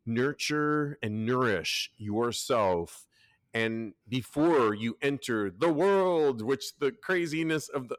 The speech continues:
the world, and it's really special when you can really take time for yourself. So I really appreciate that. And what John Sibley is saying and my friend and what you're saying, Jeremy, too. Um,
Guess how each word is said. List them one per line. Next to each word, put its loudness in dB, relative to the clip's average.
the 0
world, 2
and 0
it's -4
really -2
special -2
when -6
you -6
can -8
really -2
take -10
time -4
for -2
yourself. -2
So 0
I 2
really 2
appreciate -4
that. 0
And -4
what -4
John -2
Sibley 0
is 0
saying -2
and -4
my -2
friend -4
and -6
what -6
you're -4
saying, -4
Jeremy, -4
too. 0
Um, -2